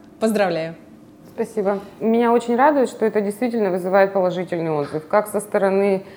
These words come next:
Speaker 2: знакомых, э, пациентов. Очень приятно, что вот прям поддержка такая чувствуется. Я осознаю, какую ответственность беру на себя, давая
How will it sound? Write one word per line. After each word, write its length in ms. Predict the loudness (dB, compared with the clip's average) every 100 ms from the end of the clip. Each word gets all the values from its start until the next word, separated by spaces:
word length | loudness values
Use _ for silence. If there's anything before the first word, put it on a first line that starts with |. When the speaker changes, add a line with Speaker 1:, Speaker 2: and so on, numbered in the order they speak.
| -20 -12
Speaker 2:
знакомых, 960 | -2 0 2 4 4 6 2 0 -6 -4
э, 600 | 2 4 6 6 4 2 2
пациентов. 800 | 0 2 4 6 6 4 0 -2 -4
Очень 320 | -2 0 0
приятно, 640 | 0 4 6 6 4 -6
что 420 | -8 -8 -4 -2 0
вот 180 | 0
прям 200 | 0 0
поддержка 580 | 2 0 2 0 0 -4
такая 400 | -6 0 2 2
чувствуется. 840 | 0 -2 -2 -2 -2 -2 -4 -8 -8 -12 -20 -20 -8
Я 600 | 0 2 2 0 -4 -6
осознаю, 640 | -4 -2 0 2 4 4 2
какую 340 | 0 2 0
ответственность 680 | 2 0 0 0 -2 -2 -2
беру 260 | -4 -2 -2
на 140 | -4
себя, 520 | -8 -6 2 2 2 -2 -18 -18 -4
давая 600 | 0 2 4 4 2